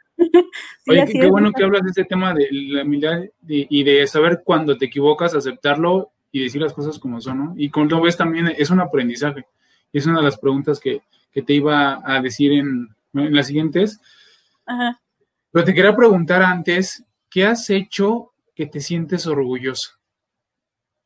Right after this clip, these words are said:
Speaker 1: ¿Qué he hecho que me siento orgullosa? Ay, he hecho muchísimas cosas. Yo me siento orgullosa hasta de levantarme todos los días temprano, ir a correr, este, me siento orgullosa hasta de, por ejemplo, no sé, en casa, tener una familia que me apoya,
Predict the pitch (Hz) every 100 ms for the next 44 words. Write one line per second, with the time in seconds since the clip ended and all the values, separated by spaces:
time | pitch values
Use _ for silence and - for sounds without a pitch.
0 | _ 277 269 302 311 349 330 196 214 214
1 | 226 202 139 - _ - - - 247 311
2 | 403 320 254 262 240 202 - 190 - -
3 | _ _ _ _ _ _ _ 254 285 294
4 | 285 240 233 226 277 269 214 190 202 -
5 | _ _ - 226 226 226 226 240 262 262
6 | 247 240 226 233 247 220 226 262 254 254
7 | 254 240 240 196 214 233 247 240 233 -
8 | 214 214 240 240 240 233 220 240 233 226
9 | 214 208 208 226 214 226 226 220 226 226
10 | 214 220 220 226 214 214 220 208 220 226
11 | 214 208 214 208 190 180 208 214 208 202